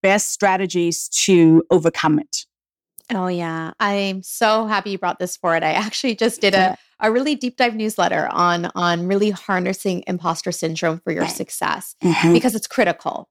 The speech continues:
Speaker 2: right? And I think especially as female leaders, where we tend to sometimes second guess ourselves or think, "Am I really ready for this next step?" It's a little bit of that mindset piece that gets in the way of really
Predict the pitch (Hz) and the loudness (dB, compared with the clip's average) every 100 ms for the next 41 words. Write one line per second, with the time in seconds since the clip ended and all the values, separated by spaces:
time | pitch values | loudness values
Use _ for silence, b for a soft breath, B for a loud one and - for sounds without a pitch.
0 | _ 185 175 196 - 196 180 180 180 B | _ -4 -2 -2 -4 -2 0 -2 -4 B
1 | B B 196 226 226 - 233 240 262 247 | B B 0 2 2 0 -2 0 0 0
2 | 226 - 202 196 190 180 175 180 185 202 | -2 -2 -2 0 0 -2 0 2 2 0
3 | - 185 180 180 185 - 196 180 175 202 | 0 0 2 2 -2 -2 -4 -2 -2 -2
4 | 180 185 180 - 185 180 180 185 - 170 | -2 -2 -4 -4 -4 -4 -4 -6 -6 -8
5 | 170 170 185 170 - 294 285 277 277 b | -8 -2 -2 -2 0 2 4 2 -2 b
6 | b b b - 202 196 - 202 180 - | b b b 2 2 2 -2 -2 -2 -2
7 | 185 180 185 180 170 160 214 254 277 247 | -2 -2 -2 -2 -2 0 0 0 -2 -2
8 | 262 254 247 - 254 240 - - 247 226 | -2 0 -2 0 -2 -2 -6 -2 2 2
9 | 226 233 B B B B - 208 233 226 | 2 0 B B B B 0 2 2 2
10 | 226 240 247 240 208 202 202 190 180 190 | 4 4 4 2 2 -2 -2 -2 0 -2
11 | 190 185 - - - 175 185 180 180 - | -4 -4 -4 -8 -8 -6 -4 -2 -4 -4
12 | - 190 185 170 175 180 226 202 185 185 | -6 -4 -2 0 0 2 2 2 0 -2
13 | 180 - | -2 -2